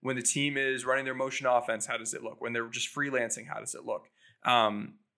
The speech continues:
so being able to break the game down that way and get a look at the process is a lot of fun. That's how I'm able to say, "Hey, when they run their set plays, they're getting, you know, to the rim forty-eight percent of the time." Stuff like that is, uh, it's going to be much more insightful than just looking at, like,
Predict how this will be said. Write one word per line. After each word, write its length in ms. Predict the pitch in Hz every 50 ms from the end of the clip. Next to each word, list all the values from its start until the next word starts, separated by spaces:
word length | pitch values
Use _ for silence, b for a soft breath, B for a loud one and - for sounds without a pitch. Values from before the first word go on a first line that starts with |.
| _
so 220 | - - - 143 131
being 200 | 131 131 131 131
able 180 | 131 135 135
to 120 | - - -
break 280 | - - 120 123 120
the 80 | - 131
game 240 | 117 120 117 117 113
down 220 | 113 110 110 110 - -
that 160 | - - -
way 240 | - 135 131 135 131
and 100 | 127 120
get 100 | 117 -
a 60 | 110
look 140 | 113 113 117
at 60 | -
the 80 | - -
process 840 | - - - - - - - - - - - - - 185 - - - - b b b b b b b
is 140 | 139 135 127
a 40 | 131
lot 220 | 131 131 127 127
of 100 | 127 123
fun. 240 | - 131 131 127 127
That's 200 | 123 123 127 -
how 120 | 147 139
I'm 80 | 135 139
able 180 | 139 135 131
to 60 | 127 117
say, 160 | - 156 151
"Hey, 300 | 160 160 143 120 - B B B B B B
when 140 | 127 131
they 80 | 127 127
run 160 | 123 143 151
their 100 | 147 131
set 180 | - - - -
plays, 300 | - 185 170 151 131 110
they're 100 | 127 120
getting, 300 | 127 147 139 123 120 117
you 60 | 120
know, 180 | 117 113 117 117 -
to 100 | - 143
the 80 | 143
rim 140 | 160 165 151
forty-eight 420 | - - 139 135 135 131 131 123 -
percent 240 | 127 - 135 127
of 60 | 123 117
the 60 | 120
time." 300 | - 143 131 117 104 -
Stuff 260 | - - - 143 -
like 200 | 160 131 120 -
that 300 | 113 123 120 113 - - -
is, 380 | - 120 120 160 - - - - _ _ _ _ _ _ _ -
uh, 340 | - 123 117 110 107 107 - - - -
it's 180 | - 147 143 -
going 260 | - 156 151 156 156
to 200 | 151 - 156 143
be 160 | 131 131 135 127
much 260 | 127 127 131 - -
more 140 | 143 131 123
insightful 580 | 110 - - - 117 120 117 - 131 131 123
than 120 | 120 113 113
just 200 | 110 110 - -
looking 240 | - - - 113 107
at, 140 | 113 - -
like, 320 | - 98 92 - - -